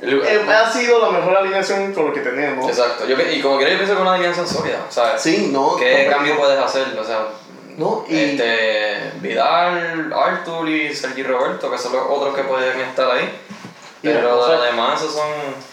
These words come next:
Speaker 3: Ah, bueno, y un Titi, pero un Titi... Yo no sé si también tenía molestias ese partido.
Speaker 2: No, no, eh, creo que fue que cogió el banco.
Speaker 3: Estaba en el banco.
Speaker 2: Sí.
Speaker 1: Sí, ese co-, se está comiendo banca.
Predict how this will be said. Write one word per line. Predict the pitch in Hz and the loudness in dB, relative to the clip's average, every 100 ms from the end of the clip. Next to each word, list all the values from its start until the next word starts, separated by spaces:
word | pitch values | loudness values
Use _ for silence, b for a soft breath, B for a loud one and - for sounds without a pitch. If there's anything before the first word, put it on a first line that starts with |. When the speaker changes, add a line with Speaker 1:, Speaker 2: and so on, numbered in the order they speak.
| B B B | B B B
Speaker 3:
Ah, | 123 | 0
bueno, | 147 147 | 2 0
y | 123 | -2
un | 117 | -4
Titi, | 131 175 131 - | -4 -4 -6 -8
pero | 120 117 | -6 -6
un | 113 | -8
Titi... | 113 117 131 131 127 123 120 - - - - - - | -12 -8 -6 -4 -6 -8 -10 -12 -16 -20 -20 -20 -18
Yo | 110 117 | -8 -6
no | 120 120 | -6 -6
sé | 120 | -8
si | 120 | -8
también | 120 120 117 | -8 -8 -10
tenía | 120 123 | -10 -6
molestias | 123 139 139 135 | -2 -2 -2 -4
ese | 127 127 | -4 -6
partido. | 123 - 180 151 | -8 -6 -4 -2
Speaker 2:
No, | 160 175 | 0 0
no, | 170 160 123 | -2 -2 -4
eh, | 120 123 117 110 - - | -6 -6 -8 -12 -14 -8
creo | 139 143 | -6 -2
que | 147 | -2
fue | 139 143 139 | -4 -6 -4
que | 135 127 123 120 | -4 -4 -4 -6
cogió | 123 123 | -10 -10
el | |
banco. | - - - - | -12 -14 -14 -10
Speaker 3:
Estaba | 117 123 | -4 -2
en | 123 | -2
el | |
banco. | - - - - - | -4 -6 -10 -14 -10
Speaker 2:
Sí. | - | -4
Speaker 1:
Sí, | 147 | -2
ese | 120 127 127 - | -2 0 -2 -2
co-, | 120 - | -4 -4
se | 113 - | -6 -6
está | 131 | -6
comiendo | 135 127 127 123 | -4 -4 -2 -2
banca. | 123 123 120 | -2 -6 -6